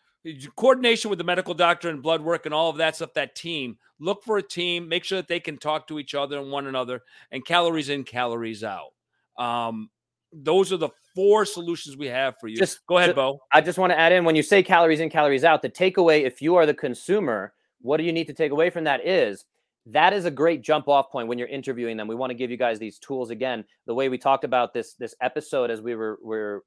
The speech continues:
Speaker 2: preparing for it is, uh, pre-, just like if you were somebody interviewing a job applicant for an internship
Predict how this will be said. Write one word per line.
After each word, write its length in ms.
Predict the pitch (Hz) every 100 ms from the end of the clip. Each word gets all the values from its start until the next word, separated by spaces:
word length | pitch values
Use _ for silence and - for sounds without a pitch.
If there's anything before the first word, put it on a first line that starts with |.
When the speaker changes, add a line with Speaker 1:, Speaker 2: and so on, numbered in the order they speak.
| -
Speaker 2:
preparing 440 | 120 - 185 160
for 200 | - 135
it 60 | 123
is, 140 | 113 _ _ _ _ _
uh, 460 | 123 117 113 107 104 - 104 _ -
pre-, 100 | 147 - _ 113 135
just 200 | 180 196
like 140 | 170
if 160 | 160 165
you 100 | 175
were 320 | 170 156 151
somebody 320 | - 165 156
interviewing 680 | 151 151 151 151 147 143 139 -
a 80 | 120
job 300 | 131 143 -
applicant 580 | 139 147 127 120 98 _ _ _
for 640 | - 143 139 135 123 127 123
an 100 | 135
internship 720 | 139 143 151 135 - 135 135